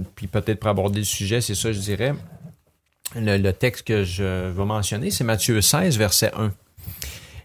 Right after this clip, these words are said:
Les pharisiens et les sadducéens abordèrent Jésus et pour l'éprouver, lui demandèrent de leur faire voir un signe venant du ciel.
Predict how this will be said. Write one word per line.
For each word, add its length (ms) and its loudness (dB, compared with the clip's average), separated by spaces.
Les 120 4
pharisiens 640 2
et 120 2
les 80 4
sadducéens 640 4
abordèrent 600 4
Jésus 440 2
et 100 2
pour 140 2
l'éprouver, 340 2
lui 80 2
demandèrent 420 4
de 300 6
leur 200 4
faire 200 4
voir 240 4
un 100 4
signe 320 4
venant 220 4
du 100 0
ciel. 380 4